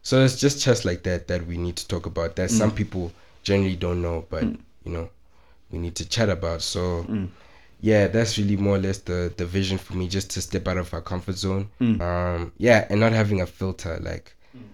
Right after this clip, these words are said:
Speaker 1: I, well, obviously a filter to an extent, but yeah. Um,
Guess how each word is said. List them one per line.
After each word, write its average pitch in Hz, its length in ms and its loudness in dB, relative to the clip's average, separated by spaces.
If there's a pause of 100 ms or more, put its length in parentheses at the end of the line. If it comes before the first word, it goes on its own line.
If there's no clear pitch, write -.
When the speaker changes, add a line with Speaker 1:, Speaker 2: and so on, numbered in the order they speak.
(100)
Speaker 1:
I, 92 240 -2
well, 87 380 2
obviously 92 440 -4
a - 40 -10
filter - 560 -14 (300)
to 90 120 -6
an 80 60 -6
extent, 80 480 -8
but 85 240 -8
yeah. 82 220 -4 (800)
Um, 85 800 -4